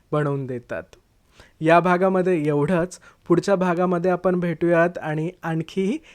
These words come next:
यात्रा दर्शन करूया. हा भाग कसा झाला आहे हे मला या YouTube-च्या कमेंट बॉक्समध्ये नक्की सांगा. लाईक, कमेंट, शेअर आणि सबस्क्राईब करायला विसरू नका. भेटूया लवकरच. तोपर्यंत thank you very much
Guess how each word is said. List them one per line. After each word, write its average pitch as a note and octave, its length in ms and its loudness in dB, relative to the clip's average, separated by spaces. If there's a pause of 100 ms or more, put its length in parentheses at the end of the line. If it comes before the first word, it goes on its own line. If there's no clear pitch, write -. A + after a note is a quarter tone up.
(160)
यात्रा E3+ 400 6
दर्शन D#3 460 -2
करूया. C#3 480 0 (480)
हा D#3 100 4
भाग F3+ 200 4 (100)
कसा F#3 220 2
झाला E3+ 280 4
आहे E3 280 4 (160)
हे F3 80 0
मला D3+ 300 2 (280)
या D#3 120 4
YouTube-च्या D#3 500 2
कमेंट D3 360 0
बॉक्समध्ये C#3+ 540 -2
नक्की C3 420 -2
सांगा. F#3+ 440 4 (400)
लाईक, C#3+ 340 2 (100)
कमेंट, E3 300 0
शेअर E3+ 340 -2
आणि C#3+ 220 -8
सबस्क्राईब D3 540 -4 (100)
करायला F#3+ 380 4
विसरू F#3+ 360 0
नका. F#3 420 2 (380)
भेटूया F#3+ 500 4
लवकरच. F#3+ 640 4
तोपर्यंत E3+ 480 0
thank G3+ 560 -2
you E3 140 4
very D#3 140 2
much D3 180 -2